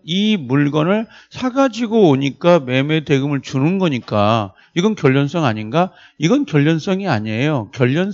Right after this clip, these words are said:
이건 반대 급부로 지불되는 그 대가성인 거죠. 결련성이라는 건 그 물건 때문에 그 채권이 발생이 됐어야 된다는 거죠. 그러니까 매매 같은 경우는 그 물건을 가져오면서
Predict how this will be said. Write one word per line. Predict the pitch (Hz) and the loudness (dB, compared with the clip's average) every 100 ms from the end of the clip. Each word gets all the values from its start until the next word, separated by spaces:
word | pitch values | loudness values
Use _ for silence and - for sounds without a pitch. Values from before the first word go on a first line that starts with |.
| - | -8
이건 | 135 202 190 - - | -4 -4 -4 -16 -20
반대 | - 123 127 165 214 | -4 -2 0 2 2
급부로 | - - 131 - 269 254 | 2 -8 -10 -8 -6 -4
지불되는 | - 151 143 160 151 139 127 113 | 0 2 2 0 0 -2 -4 -6
그 | 131 117 | -6 -2
대가성인 | - 143 190 165 - 135 123 107 | 0 0 2 0 0 -2 -2 -4
거죠. | 104 139 185 104 - - _ | -2 2 2 0 -6 -20 _
결련성이라는 | - 139 156 226 254 240 214 156 127 | 0 2 2 0 -2 -2 0 0 -2
건 | 170 185 _ _ | -4 -6 _ _
그 | - | -2
물건 | 220 202 127 131 147 185 190 | 0 0 -2 0 0 0 -4
때문에 | - 127 117 151 165 - | -4 -2 -2 -4 -4 -8
그 | - 220 285 | 0 2 2
채권이 | - 170 - 117 120 208 - _ | 0 -8 -6 -4 0 0 -2 _
발생이 | - 120 - 156 160 | -4 -4 0 -2 -2
됐어야 | 131 113 170 170 | -2 0 4 4
된다는 | 151 135 120 107 | 4 0 -2 -2
거죠. | 101 92 147 117 | -6 -4 -2 -2
그러니까 | 104 135 165 160 _ - - _ | -4 -4 -4 -6 _ -20 -20 _
매매 | - 147 175 240 | 2 4 4 0
같은 | 247 240 214 196 | -2 -4 -8 -6
경우는 | 180 202 196 | -4 -6 -2
그 | 208 | 0
물건을 | 190 139 160 175 | 0 -2 -2 -4
가져오면서 | 170 123 113 139 135 120 117 175 202 | -4 -6 0 0 0 -4 -4 -2 -2